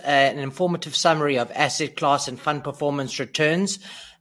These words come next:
Uh, I highly recommend to any level of investor. It just gives you that informative update for the month that was.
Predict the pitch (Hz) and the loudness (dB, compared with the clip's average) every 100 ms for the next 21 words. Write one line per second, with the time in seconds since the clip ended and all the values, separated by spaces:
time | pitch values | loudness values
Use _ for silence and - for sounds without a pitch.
0 | - 135 123 135 156 160 151 147 151 147 | -4 -2 2 4 4 4 2 0 0 -2
1 | 143 143 151 185 165 147 135 135 120 123 | -4 -4 0 2 4 2 2 -2 -2 -6
2 | 123 127 - 160 160 160 151 - 143 123 | -2 -2 -2 0 0 -2 -8 -6 -6 -6
3 | 139 139 131 131 170 156 151 151 127 139 | -2 -2 -4 -8 -4 -4 -4 -6 -2 -4
4 | - 143 147 - 131 131 139 139 127 - | 2 2 2 -2 -6 0 0 0 -8 -6
5 | 139 156 170 165 | 2 4 4 0